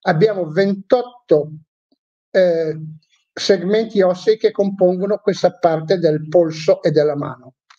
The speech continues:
Una curiosità così che, mm, mi viene spontanea, eh, come anche nell'uomo, se noi fi-, vediamo la, eh, facciamo finta che questa sia la mano sinistra di un uomo, questo è, è il pollice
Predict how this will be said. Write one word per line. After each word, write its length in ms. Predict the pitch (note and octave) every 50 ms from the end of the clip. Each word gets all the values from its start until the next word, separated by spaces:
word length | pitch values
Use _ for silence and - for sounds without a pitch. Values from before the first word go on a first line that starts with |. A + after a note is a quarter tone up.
| _ _ _ _ _ _ _ _ _ _ _ _ _ _ _
Una 260 | - F#3+ G#3 G#3+ G#3
curiosità 840 | G#3+ A#3 A3 A3+ A3 G3 G#3 A3 G#3+ - G#3+ G3 F#3+ F#3 F3 E3+ -
così 340 | - - F3 D#3 D#3 G3+ G3+
che, 520 | - - F3+ F3 E3 D#3+ D#3+ D#3 D#3 D3+
mm, 760 | D3+ D#3 D3+ C#3+ D3 C#3+ - _ - D3 C#3+ C3+ C3+ C#3 D3+
mi 120 | D#3+ F3 E3+
viene 220 | F3+ F#3+ F#3+ F3+
spontanea, 840 | - - - E3+ D3+ D3+ D#3 F3 E3+ D#3 D3 C#3+ D#3 E3+ F#3+ G3 - _ _ _ _ _ _ _ -
eh, 400 | F3+ F3 F3+ E3+ E3+ E3+ D#3+ D#3+ D#3+
come 280 | D#3+ G3+ G#3 A#3 A3+ A3
anche 300 | G#3 G#3+ G#3+ G#3+ A3+ G3+
nell'uomo, 760 | F#3 F3+ F3+ F3+ F3 E3+ D#3 D3+ D3 D#3 F3 G#3 A#3 - _ _ _ _ _ _ _ _ _
se 280 | - E3 D#3+ D#3 F#3 F3
noi 160 | F#3+ A3+ A#3
fi-, 300 | A3+ - G3+ F3 F3 F3+
vediamo 640 | F#3 F#3 E3+ D#3+ E3 F3+ E3+ D#3+ G3 G3+ G#3+ G#3+ G#3
la, 320 | F#3 F3 E3+ E3 D#3+ D#3+ D#3+ D#3+ D#3 - - _ _
eh, 300 | - - E3 F3 E3+ D#3
facciamo 360 | D#3+ F#3+ F3+ G3+ G#3 G3+ F#3+
finta 320 | G3 G#3 G3+ G3+ G3+ G3
che 140 | F#3+ F#3 F3+
questa 260 | F3 F#3 F3+ F#3 G3
sia 180 | F3 - G3 F#3+
la 60 | F3+
mano 220 | E3+ F3+ F3+ F#3
sinistra 420 | F3 F#3 F#3 F3+ G3 G#3 - - F#3
di 100 | E3 E3+
un 120 | F3 F3
uomo, 460 | F3 E3 D#3 D#3 D#3+ D#3+ F#3+ A#3 B3 - - - - - - - _
questo 440 | - G#3 A3 A3 - - F#3 F3+
è, 580 | F3 F3 - F#3 F3+ F3+ F3 F3 E3+ E3 E3 E3
è 120 | - - F3+
il 220 | F3 E3+ E3+ E3 -
pollice 760 | - F#3+ F3 D#3+ D#3 D#3 E3 D#3+ D#3 - A#3 C#4+ C#4+ - _